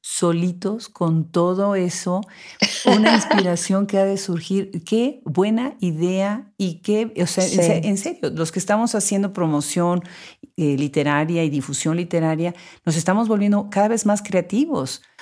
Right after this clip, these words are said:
Speaker 1: para poder
Speaker 2: Sí.
Speaker 1: abrir todas las conversaciones, todos los rangos que se puedan, e incluir más lectores, hacer más lectores y además satisfacer a los lectores que ya existen, ¿no? Y abrir espacios a los escritores y
Speaker 2: Sí.
Speaker 1: las escritoras.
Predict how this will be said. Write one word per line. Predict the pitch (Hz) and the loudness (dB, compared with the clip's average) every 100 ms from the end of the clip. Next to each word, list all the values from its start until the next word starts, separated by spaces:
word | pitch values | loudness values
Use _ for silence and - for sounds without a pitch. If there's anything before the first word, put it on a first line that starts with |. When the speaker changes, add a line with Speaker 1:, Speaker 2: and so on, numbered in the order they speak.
| - | -6
Speaker 1:
para | - 165 156 147 | 2 4 4 0
poder | - 151 147 180 226 254 | 0 0 2 2 0 0
Speaker 2:
Sí. | - 170 | 2 4
Speaker 1:
abrir | 165 208 170 190 185 - | 6 4 2 0 -2 -2
todas | 202 233 247 | 0 0 0
las | 208 | -4
conversaciones, | - 175 165 165 151 - 156 160 175 185 - | -2 -2 -2 -2 -4 -2 -2 0 0 -2 -4
todos | - 180 196 | 0 0 2
los | 185 170 160 | 0 0 0
rangos | 160 165 165 | 0 0 -2
que | 165 | -4
se | 175 131 | -6 -6
puedan, | - 147 156 165 202 - - - | -2 0 2 0 -2 -6 -18 -6
e | 160 151 | -2 0
incluir | 143 143 156 156 175 | 0 0 0 0 0
más | 175 151 151 185 | 0 2 2 0
lectores, | 190 196 185 180 196 202 | -2 0 0 0 -2 -4
hacer | 131 - 135 | -6 -4 -2
más | 135 147 180 | 2 2 2
lectores | 196 185 - 180 180 208 226 - _ | -2 -4 0 0 0 -2 -4 -8 _
y | 165 147 | 0 2
además | 135 135 135 160 | 2 0 0 0
satisfacer | - 190 185 127 - 165 | -2 -4 -4 -6 -2 0
a | |
los | 175 | 0
lectores | 139 - 165 185 | -4 -4 -4 -4
que | 190 135 | -4 -2
ya | 135 | -2
existen, | 131 - 143 - 135 131 | -4 -8 -8 -6 -4 -2
¿no? | 127 160 | -2 -2
Y | 151 | -2
abrir | 139 151 160 | -2 -2 -4
espacios | - - 151 160 175 160 | -4 0 0 0 -4 -4
a | 135 | -4
los | 127 | -4
escritores | 135 - 143 131 147 151 | -6 -4 -4 -2 -2 0
y | 170 | 2
Speaker 2:
Sí. | |
Speaker 1:
las | 185 - | 0 -2
escritoras. | 123 - 127 - 131 139 | -8 -12 -12 -10 -10 -12